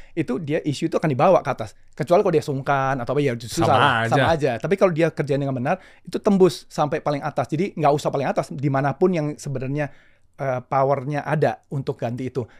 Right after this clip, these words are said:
Speaker 1: Itu teng, teng, teng, teng, di mana itu pasti bisa. Nah, jadi itu kalau kita believe bahwa semua orang member kita, even sampai yang baru join, even yang dia level, leveling lah, kita bilang tuh leveling gajinya paling rendah,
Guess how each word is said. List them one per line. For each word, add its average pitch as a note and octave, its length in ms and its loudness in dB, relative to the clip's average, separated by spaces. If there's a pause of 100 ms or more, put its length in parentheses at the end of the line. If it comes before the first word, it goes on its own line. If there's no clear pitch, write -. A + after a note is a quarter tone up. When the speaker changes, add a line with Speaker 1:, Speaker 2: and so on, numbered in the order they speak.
(140)
Speaker 1:
Itu E3+ 160 -8
teng, C#3+ 240 -10
teng, C#3 160 -6
teng, D3+ 160 -8
teng, F3 80 -4
di D3 80 -4
mana C3 160 -4
itu D#3+ 160 -8
pasti C3+ 240 -4
bisa. B2 240 -6 (480)
Nah, C#3+ 80 -4
jadi C#3+ 320 -2 (560)
itu F3 240 -2
kalau F3 320 -2
kita D3 240 -2
believe C#3 400 -2 (240)
bahwa C#3+ 320 0
semua D#3+ 400 0
orang C#3+ 400 0
member C#3+ 320 -2
kita, D3 320 -4
even D3+ 320 -2
sampai C#3 320 0
yang C3+ 160 -2
baru C3 340 0
join, C#3 460 2 (240)
even D#3 240 -2
yang C#3 160 -2
dia B2+ 400 2 (280)
level, C#3 640 2
leveling D#3+ 480 2
lah, C3+ 80 4
kita C#3+ 240 -4
bilang D3 240 0
tuh E3 80 -2
leveling D3 320 0
gajinya C3+ 480 0
paling C#3+ 160 0
rendah, B2 400 -2